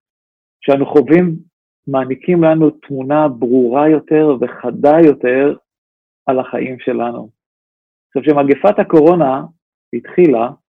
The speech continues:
כשהתחילה להתעצם בארץ, ראינו הסתערות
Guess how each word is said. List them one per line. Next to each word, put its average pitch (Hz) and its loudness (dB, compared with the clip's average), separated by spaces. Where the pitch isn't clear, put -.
כשהתחילה - 0
להתעצם 156 0
בארץ, 143 2
ראינו 165 -2
הסתערות 143 2